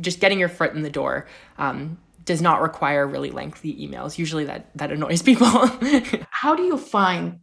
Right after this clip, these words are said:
Speaker 2: their emails and contact information? Because that's something that I've really struggled with when people tell me, "Have you tried reaching out to so-and-so?" Like, or,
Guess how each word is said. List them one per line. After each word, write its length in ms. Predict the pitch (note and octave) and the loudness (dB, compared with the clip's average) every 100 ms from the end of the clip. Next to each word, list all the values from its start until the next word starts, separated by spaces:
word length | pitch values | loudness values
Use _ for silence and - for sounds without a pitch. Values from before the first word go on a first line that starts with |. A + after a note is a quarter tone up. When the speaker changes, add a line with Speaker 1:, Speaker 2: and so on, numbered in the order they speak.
| - | -2
Speaker 2:
their 180 | F#3 - | 0 0
emails 440 | F3+ F3 E3 E3 | -2 -2 -4 -6
and 140 | E3 | -10
contact 460 | - E3+ D#3 D#3 - | -8 -6 -6 -8 -8
information? 520 | D#3 E3 D#3 D3+ E3+ | -12 -8 -8 -8 -8
Because 240 | E3 E3+ F3 | -10 -10 -8
that's 220 | F3+ F3+ | -8 -8
something 300 | F3 E3+ E3 | -10 -8 -6
that 240 | D3+ - - _ _ _ - | -4 -6 -12 _ _ _ 2
I've 220 | G3 F#3 | 2 2
really 160 | F#3+ | 0
struggled 460 | F3+ G3 F#3+ F#3+ F3+ | -2 -2 -2 -2 -4
with 200 | F#3 F3+ | -6 -4
when 140 | F3+ | -6
people 240 | F3 A#3 F3 | -6 -6 -6
tell 160 | F3 | -6
me, 140 | F3+ F3 | -6 -4
"Have 180 | F#3 G3 | -4 -6
you 160 | F#3 | -6
tried 300 | - G#3 G3 | -2 -2 -2
reaching 320 | F#3+ F#3+ F3+ | -4 -6 -4
out 300 | E3+ E3+ E3+ - _ - | -2 -4 -6 -16 _ -8
to 80 | G#3 | -4
so-and-so?" 640 | G#3+ G#3+ G#3+ G#3 G#3+ G#3 | 0 0 0 0 2 4
Like, 320 | G3+ E3 E3 - _ _ | 2 0 -6 -12 _ _
or, 580 | F#3 F3+ F3+ F3 F3 | 0 4 4 2 -4